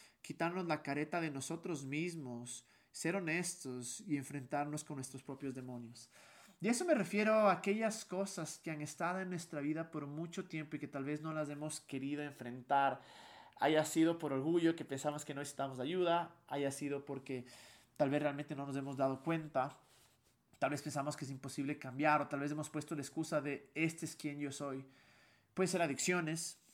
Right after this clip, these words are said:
puede ser actitudes, puede ser cosas de nuestro corazón que van desde adentro. ¿Y qué tal si este es el año que nos enfocamos en esos demonios? En esas cosas que nos están deteniendo de ser mejor persona, que nos están deteniendo de dar lo mejor de nosotros.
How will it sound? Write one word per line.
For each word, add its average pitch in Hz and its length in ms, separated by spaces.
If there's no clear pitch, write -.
puede 160 160
ser 151 140
actitudes, 151 640
puede 175 180
ser 233 200
cosas 208 480
de 160 100
nuestro 139 560
corazón 139 640
que 147 140
van 147 240
desde 165 280
adentro. 127 560
¿Y 156 80
qué 277 100
tal 349 160
si 285 120
este 269 180
es 247 60
el 180 100
año 180 240
que 165 120
nos 143 120
enfocamos 147 840
en 127 120
esos 143 240
demonios? 123 580
En 165 140
esas 220 320
cosas 190 420
que 147 100
nos 139 140
están 151 460
deteniendo 151 540
de 151 60
ser 151 180
mejor 143 240
persona, 135 420
que 151 80
nos 143 140
están 170 240
deteniendo 156 420
de 151 140
dar 147 240
lo 165 100
mejor 156 460
de 160 120
nosotros. 139 760